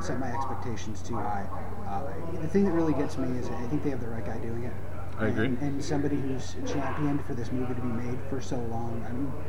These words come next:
Speaker 1: y-, y-, you s-, th-, there, I'm sure there are projects that George Clooney doesn't get made, you know, just because he can't do it. Uh, Ryan Reynolds never gave up on this, and I think that that has a lot to do with why it's happening.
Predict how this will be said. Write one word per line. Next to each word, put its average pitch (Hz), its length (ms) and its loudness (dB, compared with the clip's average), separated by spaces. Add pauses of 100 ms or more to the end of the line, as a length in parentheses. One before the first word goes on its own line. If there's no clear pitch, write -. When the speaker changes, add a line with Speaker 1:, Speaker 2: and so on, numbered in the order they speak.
(340)
Speaker 1:
y-, 165 200 0 (100)
y-, 175 60 0
you 196 80 6
s-, 196 120 2
th-, 170 260 0
there, 220 140 4
I'm 214 120 0
sure 202 140 2
there 180 140 2
are 151 40 0
projects 135 560 -2
that 117 140 -2
George 120 260 -2 (160)
Clooney 131 300 2
doesn't 95 260 -2
get - 200 -2
made, 90 100 -2 (580)
you 127 100 0
know, 117 220 -2 (240)
just 151 180 0
because 131 300 0
he 135 120 0
can't 123 280 -2
do 120 120 -2
it. - 80 -2 (100)
Uh, 117 240 -4
Ryan 139 260 0
Reynolds 131 420 2
never 120 280 0
gave 110 240 -2
up - 160 -2
on 123 180 -2
this, - 280 -2 (100)
and 104 320 -2
I 120 100 -2
think 117 220 -2
that 104 120 -2
that 104 120 -2
has 117 200 -2
a 120 260 -2
lot - 200 -2
to 117 80 -2
do 101 120 -2 (920)
with 131 120 0
why 120 160 -2
it's 113 100 -2
happening. 143 380 0